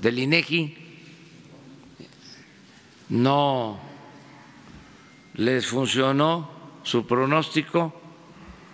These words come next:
a los expertos. Yo tengo otra información, yo tengo, este, em, información de que está bien el ejercicio del presupuesto,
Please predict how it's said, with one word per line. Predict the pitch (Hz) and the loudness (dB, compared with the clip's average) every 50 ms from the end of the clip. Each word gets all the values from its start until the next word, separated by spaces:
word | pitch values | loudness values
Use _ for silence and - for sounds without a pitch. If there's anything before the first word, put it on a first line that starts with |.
| - - - - - - - - | -20 -20 -20 -20 -20 -20 -20 -10
a | - 120 110 110 | -4 -2 -2 0
los | 113 113 113 107 - | 0 -2 -4 -4 -2
expertos. | 120 113 - - - 143 151 143 143 - - 175 160 - - - - - - - - - - - - - - - | -4 -4 -4 0 2 2 0 0 -2 -10 -8 -4 -2 -2 -2 -4 -6 -12 -14 -20 -20 -20 -16 -16 -14 -12 -4 0
Yo | - 170 175 | 2 2 4
tengo | 175 196 196 190 196 | 6 4 4 4 2
otra | 190 190 185 | 2 2 2
información, | 180 151 127 151 156 156 160 160 156 - 175 185 196 208 202 - - - - - - - - - - - - | 2 2 2 0 2 2 2 0 2 2 2 2 2 2 -2 -6 -12 -14 -14 -16 -16 -16 -18 -20 -18 -10 -2
yo | - 147 147 156 151 | 2 4 4 4 4
tengo, | 151 - 160 151 147 143 151 143 135 127 123 113 | 4 2 2 2 2 2 4 4 4 4 2 0
este, | 104 - - - - 123 117 113 110 101 92 87 - - - - - - - - - - - - - - - - - - - - - - - - - - - | -2 -4 -4 -2 0 0 2 2 0 -2 -4 -6 -8 -12 -14 -16 -20 -20 -20 -20 -20 -20 -18 -18 -20 -20 -20 -20 -20 -20 -20 -20 -20 -20 -20 -20 -20 -10 -4
em, | - 110 110 110 107 107 107 107 107 104 101 107 107 107 - | 0 0 2 2 2 0 0 0 0 0 -2 -4 -6 -6 -2
información | - 117 110 - 131 131 131 131 131 123 - 160 160 160 175 - | -2 0 2 2 2 2 2 2 0 0 2 2 2 4 2 2
de | 95 90 | 0 0
que | - - - 127 120 117 113 110 104 98 95 90 - - - - - - - - - - - - - | -2 0 -2 0 0 0 0 -2 -2 -4 -8 -12 -14 -18 -18 -20 -20 -20 -20 -20 -20 -20 -18 -10 -4
está | 147 123 110 - - - 143 139 | -2 0 0 0 2 2 2 2
bien | 123 135 147 151 156 165 156 151 - - - - - - - - - - - - - - 175 | 2 0 0 0 0 0 -2 -6 -10 -14 -16 -16 -16 -18 -18 -18 -20 -20 -20 -18 -10 -4 0
el | 143 117 120 | 0 2 2
ejercicio | 120 120 127 120 117 - 151 160 139 - 147 139 | 2 2 2 0 2 2 2 2 2 2 0 0
del | 123 120 113 | 0 -2 -2
presupuesto, | 123 123 113 113 123 127 139 156 151 143 - - 208 196 | -2 -2 -2 -2 -2 2 2 2 2 2 0 -4 -4 -4